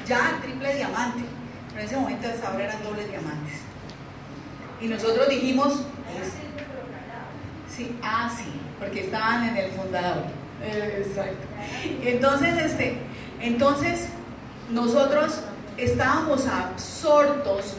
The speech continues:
con todo lo que estaba ocurriendo allá, con todo lo que estaba ocurriendo, y, es, y dijimos, "No, este, este audio con ese nivel de, de fuerza de Claudia Santos y hablando así tan a calzón quitado no se puede bajar,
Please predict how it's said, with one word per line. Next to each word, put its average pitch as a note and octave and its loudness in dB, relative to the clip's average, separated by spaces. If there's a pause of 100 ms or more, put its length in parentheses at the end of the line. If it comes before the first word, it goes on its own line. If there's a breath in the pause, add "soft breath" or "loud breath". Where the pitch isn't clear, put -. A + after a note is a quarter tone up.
(120)
con G#3+ -6
todo B3+ 2
lo C#4+ 4
que - 0
estaba - 0
ocurriendo G3+ -4
allá, A3 -2 (520)
con G#3+ -6
todo B3 2
lo C4 6
que B3+ 2
estaba A3+ 2
ocurriendo, A#3+ -2 (420 loud breath)
y, A#3+ 4
es, A3 6 (120)
y A#3+ 0
dijimos, A#3 2
"No, F#3+ -2
este, - -6
este C4+ 2
audio C#4+ 2
con - -2
ese B3+ -2
nivel B3 0
de, C#4 2 (440 loud breath)
de F#3+ 0
fuerza A#3 6
de C4+ 0
Claudia A3+ 0
Santos C4+ 0
y C4 2
hablando - -2
así B3+ 0
tan C#4+ -2
a C#4 -2
calzón - -6
quitado C4 -2
no C4 2
se C#4 -4
puede C#4+ 0
bajar, C#4+ 0